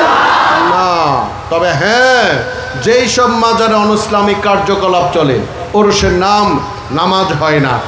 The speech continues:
ওরসের নাম দিয়ে তেলাওয়াতে কোরআন হয় না, খতমে গাউসিয়া শরীফ হয় না, ভালো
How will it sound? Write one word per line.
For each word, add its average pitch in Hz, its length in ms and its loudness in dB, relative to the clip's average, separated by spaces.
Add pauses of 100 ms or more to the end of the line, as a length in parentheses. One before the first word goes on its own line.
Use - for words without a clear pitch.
(120)
ওরসের 220 420 4
নাম 190 340 4
দিয়ে 156 280 4 (240)
তেলাওয়াতে 214 540 2
কোরআন 214 300 0
হয় 175 240 0
না, 147 120 0 (260)
খতমে 214 320 0
গাউসিয়া 208 480 2
শরীফ 220 460 2
হয় 185 120 2
না, 165 100 0 (380)
ভালো 202 320 0